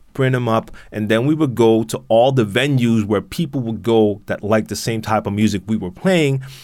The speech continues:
and we would be handing out flyers. So we would stand outside the club at four A M, and we would be handing out flyers.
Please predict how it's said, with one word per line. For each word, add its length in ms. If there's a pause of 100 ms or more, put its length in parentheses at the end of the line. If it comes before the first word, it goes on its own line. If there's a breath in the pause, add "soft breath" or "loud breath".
and 160
we 140
would 120
be 120
handing 440
out 200
flyers. 580
So 220
we 120
would 160
stand 320
outside 300
the 80
club 280
at 100
four 320
A 120
M, 220 (280 loud breath)
and 140
we 80
would 160
be 100
handing 340
out 180
flyers. 640